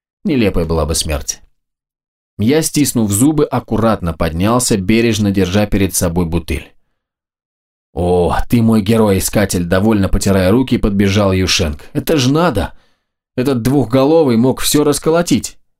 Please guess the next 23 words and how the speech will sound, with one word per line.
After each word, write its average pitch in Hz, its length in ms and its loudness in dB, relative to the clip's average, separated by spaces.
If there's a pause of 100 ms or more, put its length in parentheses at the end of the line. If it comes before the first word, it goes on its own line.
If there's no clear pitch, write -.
(300)
Двенадцать 143 680 0
дней 156 220 0
выдержки, 107 720 -4 (340)
трёхступенчатая 151 880 0
дистилляция, 143 680 0
двойная 151 380 2
очистка, - 500 -2 (460)
вымораживание 147 760 2
летучих 160 540 0
фракций. 104 640 -4 (840)
Он 120 240 -2
вырвал 113 440 2
бутыль 107 360 0
у 95 40 2
меня 92 300 0
из 87 100 0
рук 143 240 0
и 113 80 0
придирчиво 117 720 0
осмотрел 110 500 0
её 98 240 2
на 92 100 -2
просвет. 82 640 -4